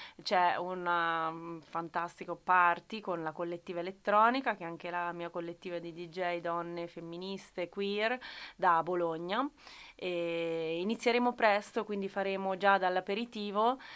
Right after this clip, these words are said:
eh, al, mm, C V A di Ponte della Pietra, al Circolo Arci La Piroga, che ci ha gentilmente, insomma, offerto la, lo, il loro aiuto, poi anche gratuitamente. E infatti siamo mo-,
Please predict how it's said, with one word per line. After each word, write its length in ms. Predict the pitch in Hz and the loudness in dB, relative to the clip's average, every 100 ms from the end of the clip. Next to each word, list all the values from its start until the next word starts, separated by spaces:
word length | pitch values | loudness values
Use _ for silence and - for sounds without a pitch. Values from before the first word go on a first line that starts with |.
| - - | -18 -10
eh, 680 | 180 180 175 175 170 165 | -6 -4 -4 -2 -2 -2
al, 480 | 170 196 190 190 185 | 2 2 2 2 2
mm, 1160 | 180 180 175 175 175 175 165 160 156 135 107 107 151 | 0 -4 -8 -6 -6 -6 -8 -10 -12 -14 -16 -14 -10
C 180 | - | -10
V 160 | 196 196 | -4 4
A 640 | 202 202 196 185 185 175 185 | 6 8 8 8 6 4 0
di 120 | 180 | -6
Ponte 300 | - 190 190 | -8 -8 -6
della 200 | 185 185 | -4 -4
Pietra, 460 | 185 180 180 196 190 | -4 -8 -6 0 0
al 80 | |
Circolo 380 | 180 196 185 185 | 0 -8 -6 0
Arci 340 | 185 180 - 185 | 0 0 -4 -6
La 100 | 180 | -6
Piroga, 560 | 196 180 170 165 190 214 - - - | -4 -2 -2 -2 -4 -6 -18 -18 -12
che 200 | - 185 | -10 -8
ci 180 | - 175 | -4 2
ha 480 | 170 170 165 165 170 | 4 4 4 0 -2
gentilmente, 800 | 185 196 196 175 180 208 196 190 | -6 -8 -6 -8 -6 -6 -6 -8
insomma, 560 | 170 - 185 175 160 | -10 -10 -8 -6 -6
offerto 580 | 165 160 - 170 175 - | -8 -8 -4 -4 -4 -8
la, 220 | 170 165 | -4 -4
lo, 320 | 165 165 165 170 | -4 -6 -6 -6
il 120 | 165 | -4
loro 580 | 170 175 165 156 160 156 | -4 -4 -4 -4 -4 -4
aiuto, 480 | 165 175 208 180 165 | -4 -4 -6 -6 -6
poi 280 | 175 165 | -4 -4
anche 640 | 165 165 170 165 160 160 160 | -6 -8 -8 -8 -8 -8 -8
gratuitamente. 960 | 160 156 165 160 175 175 170 160 196 233 - - - - - | -8 -8 -10 -10 -8 -8 -10 -10 -10 -10 -14 -18 -16 -18 -10
E 420 | 185 180 175 170 | -6 -4 -4 -4
infatti 320 | 170 190 185 | -4 -6 -6
siamo 220 | 170 175 | -10 -6
mo-, 240 | 202 202 | -4 -4